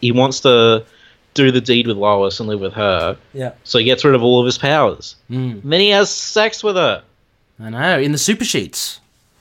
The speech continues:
Speaker 1: Like, really? God, that movie. Like, and then they base a whole movie on that <laughs> in Superman Returns. It's like, you're joking.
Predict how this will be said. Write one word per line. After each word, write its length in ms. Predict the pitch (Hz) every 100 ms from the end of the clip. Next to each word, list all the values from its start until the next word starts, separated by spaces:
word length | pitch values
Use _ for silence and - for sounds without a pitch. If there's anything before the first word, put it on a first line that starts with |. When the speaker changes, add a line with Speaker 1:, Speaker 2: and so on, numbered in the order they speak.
| -
Speaker 1:
Like, 140 | 156
really? 640 | 147 165 240 247 240 240 233 - -
God, 440 | - 190 220 202 139
that 200 | 123 127
movie. 520 | 123 180 175 107 87
Like, 280 | 110 113 - -
and 140 | 170
then 140 | 214 254
they 140 | 247
base 300 | 196 190 -
a 100 | 160
whole 380 | - 185 196 208
movie 540 | 175 180 156 113 101 -
on 280 | 131 123
that 320 | 117 120 107 - - - - -
<laughs> 260 | 233 - -
in 200 | 127 151
Superman 540 | 127 160 147 147 139
Returns. 580 | 123 117 131 117 90 98 - - - _
It's 100 | -
like, 140 | 143
you're 280 | 151 175 196
joking. 600 | 190 - 120 131 139 -